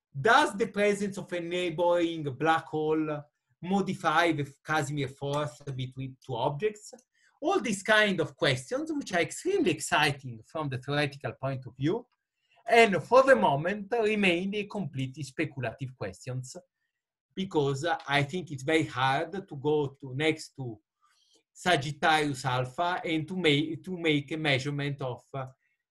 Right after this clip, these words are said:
Casimir effect next to a supermassive black hole. Here, analog models could be the way to experimentally investigate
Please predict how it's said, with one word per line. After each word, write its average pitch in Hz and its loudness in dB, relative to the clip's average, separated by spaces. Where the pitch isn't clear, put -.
Casimir 151 2
effect 139 0
next 156 0
to 151 -4
a - -2
supermassive 127 -6
black - -14
hole. - -20
Here, 254 4
analog 202 4
models 202 -2
could 202 -12
be 196 -6
the 226 -4
way 180 0
to 226 -10
experimentally 190 -4
investigate 143 -8